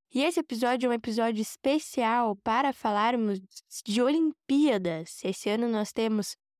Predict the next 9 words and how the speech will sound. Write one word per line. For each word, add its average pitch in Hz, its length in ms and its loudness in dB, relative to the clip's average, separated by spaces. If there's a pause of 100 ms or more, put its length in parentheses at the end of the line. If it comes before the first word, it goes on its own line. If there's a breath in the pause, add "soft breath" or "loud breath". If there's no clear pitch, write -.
(460)
os 277 120 4
Jogos 233 440 2
Olímpicos 214 880 -2
e 294 180 2
Paralímpicos 214 1200 -2 (100)
em 240 200 0
Paris, 208 680 -2 (140)
em 202 200 0
julho. 226 480 2